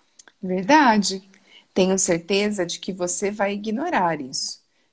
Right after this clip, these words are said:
Dirá que estamos diante da necessidade de ser admirado, o primeiro estágio do comportamento problemático. Mas, como você sabe, a realidade é completamente diferente.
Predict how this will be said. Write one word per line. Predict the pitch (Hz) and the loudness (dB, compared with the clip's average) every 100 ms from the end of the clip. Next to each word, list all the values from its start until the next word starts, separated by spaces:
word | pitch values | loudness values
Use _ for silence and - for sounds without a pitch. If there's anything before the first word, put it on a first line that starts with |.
| - | -12
Dirá | 185 185 180 190 | -4 2 2 2
que | - | -4
estamos | 160 - 196 208 196 180 185 | -8 -6 -6 -6 -8 -10 -8
diante | 175 175 185 - | -6 -6 -8 -6
da | 170 170 | -2 -2
necessidade | 196 254 302 302 - 196 170 175 185 190 | -2 -6 -6 -6 -8 -4 -2 -2 -6 -10
de | 208 | -8
ser | - 190 | -6 -6
admirado, | 185 190 196 262 247 147 143 - _ _ _ _ _ | -6 -6 -6 -2 -2 -2 -6 -20 _ _ _ _ _
o | 170 | -6
primeiro | - 185 180 185 202 | 0 0 2 2 2
estágio | 240 - 196 160 170 185 233 | 0 2 2 0 -2 -6 -6
do | 240 | -6
comportamento | 226 214 208 220 233 208 170 185 | -4 -2 -4 -4 -4 -4 -6 -8
problemático. | - 196 208 254 175 - - - - _ _ _ _ _ | -6 -2 0 2 0 -2 -8 -10 -12 _ _ _ _ _
Mas, | 156 160 - | 0 2 2
como | - 185 | 0 -2
você | 180 170 - 127 | -2 -2 -2 -2
sabe, | - 175 202 208 165 - _ | 0 2 0 -4 -10 -18 _
a | 175 | -8
realidade | 170 160 139 139 156 185 170 - - - | -4 -2 -4 -2 0 0 -4 -10 -14 -12
é | 170 | -10
completamente | 190 214 294 311 370 233 165 - | -8 -6 -6 -6 -4 -4 -4 -8
diferente. | 170 - 143 127 - - - | -10 -6 -6 -6 -14 -14 -14